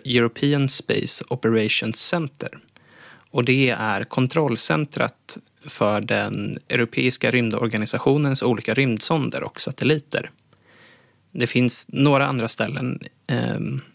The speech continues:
som man styr satelliter ifrån. Till exempel tror jag att Europas vädersatelliter kontrolleras från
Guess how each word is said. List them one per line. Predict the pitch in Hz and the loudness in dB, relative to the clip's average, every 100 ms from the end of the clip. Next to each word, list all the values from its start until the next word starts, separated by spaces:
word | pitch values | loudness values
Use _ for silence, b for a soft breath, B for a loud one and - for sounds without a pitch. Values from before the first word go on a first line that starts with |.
| - | -14
som | - - 117 | -6 -2 0
man | 107 | -2
styr | - 113 113 131 | 0 0 0 -2
satelliter | - - 110 113 110 - | -4 -2 0 0 0 0
ifrån. | 127 - 127 156 - B B B B | -2 0 -2 -2 -4 B B B B
Till | - 123 | -4 -2
exempel | 120 120 110 | -2 -2 -4
tror | - 117 117 | 2 4 4
jag | 107 | 2
att | 110 - - - - - | -2 -8 -14 -18 -16 -8
Europas | - 117 110 117 | 0 0 0 0
vädersatelliter | 123 117 117 113 127 - 135 147 - 120 135 | 2 2 0 -2 -4 0 2 2 0 -4 -4
kontrolleras | - 120 - 110 117 - | -2 -4 -2 -4 -2 -4
från | - 110 113 | -2 -2 -2